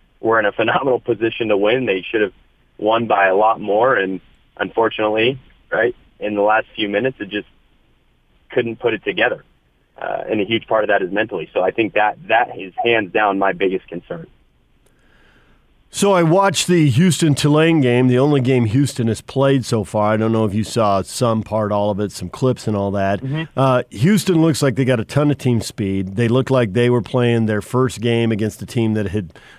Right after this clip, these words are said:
Speaker 2: uh, you know, played several games. For twenty minutes, it was a mess. And you couldn't take anything away from it other than Houston can't hold on to the ball. And then something clicks in, they settle down,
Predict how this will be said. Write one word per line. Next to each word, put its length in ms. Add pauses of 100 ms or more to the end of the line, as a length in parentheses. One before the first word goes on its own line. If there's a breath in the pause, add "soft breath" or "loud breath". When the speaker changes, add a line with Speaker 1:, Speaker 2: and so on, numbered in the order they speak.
(120 loud breath)
Speaker 2:
uh, 460
you 140
know, 120
played 300
several 400
games. 420
For 160
twenty 360
minutes, 380
it 40
was 180
a 60
mess. 800 (380 soft breath)
And 100
you 60
couldn't 220
take 160
anything 280
away 220
from 180
it 60
other 180
than 80
Houston 340
can't 200
hold 160
on 140
to 60
the 60
ball. 420 (280 loud breath)
And 180
then 420 (240 soft breath)
something 380
clicks 320
in, 200
they 120
settle 340
down, 320